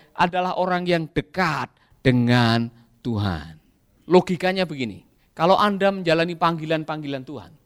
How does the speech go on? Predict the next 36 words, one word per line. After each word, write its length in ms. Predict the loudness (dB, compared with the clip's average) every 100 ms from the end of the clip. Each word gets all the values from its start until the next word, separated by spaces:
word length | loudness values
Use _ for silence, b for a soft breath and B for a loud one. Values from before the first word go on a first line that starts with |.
| _ _ _
kemudian 480 | -2 -2 4 2 4
Anda 240 | 0 0
jauh 320 | 0 2 2 2
dari 240 | -2 -4
Tuhan, 400 | -4 -6 -6 -10 -18 -6
lalu 240 | -2 0 0
mau 80 | -2
ngomong 240 | -2 -6 -8
apa? 240 | -10 -16 _ _ -4
Kekuatan 480 | -2 0 0 -2
Anda 240 | -4 -6 -4
dari 240 | -4 -6
mana? 240 | -8 -14 -18 _ _ _ _
Dan 240 | -2 -2 -2 2
tidak 640 | 2 2 2 2 2 -4
kebetulan 560 | -2 0 0 0 0 2
waktu 320 | 0 0 -6
Yesus 320 | -6 -6 -6
naik 240 | -6 -6
ke 80 | -6
surga, 400 | -4 -4 -2 -4 -6 _ _ _
dia 180 | -8 -6
membuat 560 | -8 -10 0 0 0
sebuah 320 | -2 2 2 2
pesan, 320 | -2 -2 0
"Tunggu 240 | -2 -2 -2
di 160 | 6
Yerusalem 500 | 6 6 0 0 -2 -10 b b b
sampai 400 | 2 2 4 2
kamu 320 | 2 0 -4
dipenuhi 400 | -4 -2 0 -2
dengan 320 | -4 -4 -6
kuasa 400 | 2 2 2 0
yang 160 | 0 0
maha 240 | -4 -4
tinggi." 240 | -8 -12